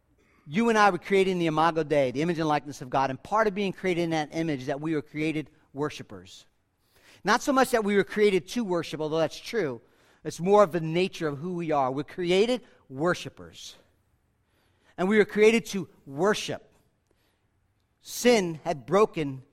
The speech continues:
down the reality of that, and we sin and we worship created things, not the creator God. But since Christ has come and gives us his Spirit, we are now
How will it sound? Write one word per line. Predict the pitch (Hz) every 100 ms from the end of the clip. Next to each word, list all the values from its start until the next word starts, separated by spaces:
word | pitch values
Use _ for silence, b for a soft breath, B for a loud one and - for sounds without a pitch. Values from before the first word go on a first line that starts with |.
| -
down | 123 185 190 147 139 - _ _ _ _
the | 147
reality | 147 170 233 170 143
of | 135
that, | 147 156
and | 160
we | 175
sin | - 214 214 180 -
and | 160 165
we | 175
worship | 156 175 175 143
created | - 160 190 175
things, | - 127 95 98 - _ _ -
not | 156
the | 151
creator | - 151 165 143
God. | 113 110 98 B B 165
But | 160
since | - - 247 - -
Christ | - 226 233 -
has | 190
come | - 226 226 190
and | 147
gives | 196 214 -
us | 175 -
his | 175 147
Spirit, | - 240 220 180 B B
we | 175
are | 180
now | 185 208 208